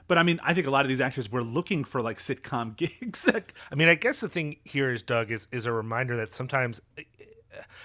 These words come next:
Speaker 2: I, this isn't true. I, I'm assuming a lot of our audience are film fans. And film fans, they, they notice an actor,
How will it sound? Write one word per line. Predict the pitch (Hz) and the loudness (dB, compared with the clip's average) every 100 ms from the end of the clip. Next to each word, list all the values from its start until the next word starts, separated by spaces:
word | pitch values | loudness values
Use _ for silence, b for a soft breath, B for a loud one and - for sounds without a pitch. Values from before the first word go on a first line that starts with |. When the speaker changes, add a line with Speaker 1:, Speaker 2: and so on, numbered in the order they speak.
| B B _ _ _ _ _ - | B B _ _ _ _ _ -2
Speaker 2:
I, | 165 - _ | -2 -4 _
this | 147 202 | -4 -2
isn't | 247 240 190 | 0 0 0
true. | 190 190 - - - | 0 0 -2 -18 -12
I, | - - - | -10 -10 0
I'm | - 190 | 4 4
assuming | 190 247 233 | 4 2 4
a | |
lot | 170 156 | 8 8
of | 139 | 8
our | 131 120 | 6 4
audience | 127 120 113 - | 4 2 -2 0
are | 113 | 0
film | - - 190 180 | 0 2 4 2
fans. | 139 - 87 - - - B B - | -2 -8 -10 -12 -20 -20 B B -8
And | 123 | -4
film | - 214 | 0 0
fans, | 202 170 160 151 - | 0 0 0 -2 -2
they, | 131 127 | 0 0
they | 110 131 | 2 2
notice | 120 120 143 160 165 | 2 4 6 6 4
an | 147 | 2
actor, | 127 - 131 123 | 2 2 0 0